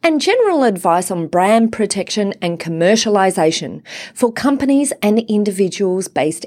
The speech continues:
anywhere in the world. So if you work in creating brands or logos for businesses, or if indeed you're a business needing assistance in protecting your brand,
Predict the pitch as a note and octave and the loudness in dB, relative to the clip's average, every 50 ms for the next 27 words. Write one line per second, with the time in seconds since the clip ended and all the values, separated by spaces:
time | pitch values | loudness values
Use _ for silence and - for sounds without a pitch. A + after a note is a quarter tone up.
0 | - E3 E3+ E3+ F3 E3+ E3 E3 E3+ E3+ E3 E3 D#3 D#3 D#3+ D#3 D3+ C#3+ C#3 A#2+ | -6 -4 -4 -2 -2 0 0 2 2 2 0 0 2 2 2 2 2 2 0 -4
1 | - - _ _ - - - - - - - - - D4 D4 D4+ D4 - D#4 F#4+ | -8 -14 _ _ -20 -18 -16 -16 -16 -16 -6 0 2 2 2 2 2 2 4 4
2 | G#4 D#4+ A3+ G#3+ A#3 A#3+ A#3 A#3+ A#3 G#3+ - - G#3 F#3+ F3 F#3 G#3 A#3 A3+ G#3 | 4 4 2 2 2 0 -2 -2 -4 -4 -4 -2 -2 0 2 2 2 2 0 0
3 | G3+ G#3 G3 G3+ G#3+ A3+ A#3+ B3 C4 C#4 C4+ - - F#3+ F#3 G3+ G#3+ G3 F#3 F#3+ | 2 2 2 2 4 2 2 0 -2 -4 -6 -6 -4 -2 0 0 0 2 2 2
4 | G#3 G#3 G#3+ F#3+ F#3 F3 - - F#3+ D#3+ G#3 G#3 G#3 - A3 A3 A3 - E4+ A#4 | 2 2 2 0 -2 -2 -4 -8 -8 -6 -6 -6 -4 -2 -4 -2 -2 -2 -2 -4
5 | A4+ - - - _ _ - - _ _ _ - G3+ F3+ E3 F3 A#3+ D#4+ E4+ - | -4 -4 -8 -20 _ _ -20 -20 _ _ _ 2 2 4 2 0 0 -2 -4 -8
6 | - _ _ - C#4 - - C4+ A#3+ A3+ A3+ A3+ A#3 A3 G3 - - F#3 E3+ G#3 | -18 _ _ -4 -2 0 0 2 2 4 4 4 2 2 0 -4 -6 -4 0 2
7 | C4 D#4 E4+ D4+ A3+ F#3+ E3+ - F#3+ E3+ - F#3+ E3 D#3 - - F3+ E3+ E3+ F3+ | 2 4 4 4 2 2 0 -2 -4 -4 -4 -6 -6 -6 -6 -6 -2 0 0 0
8 | F3+ F3 E3+ E3+ D#3+ D#3 - F#3+ F3 E3+ - - F3 C#3+ - - F3+ E3 E3 F3+ | 0 -2 -2 -4 -4 -4 -4 -4 -6 -6 -6 -10 -12 -12 -10 -8 -8 -8 -6 -8
9 | F3+ F3 - G3 F#3+ - A3 G3+ F#3 E3+ - - F3 E3+ G3 C4+ E4 E4 - G3 | -6 -6 -6 -6 -4 -4 -4 -4 -4 -4 -6 -2 0 2 2 2 2 0 -2 -2
10 | E3+ D3 C#3 C#3 C3+ - - G3+ | 0 0 -2 -2 -4 -6 -8 -12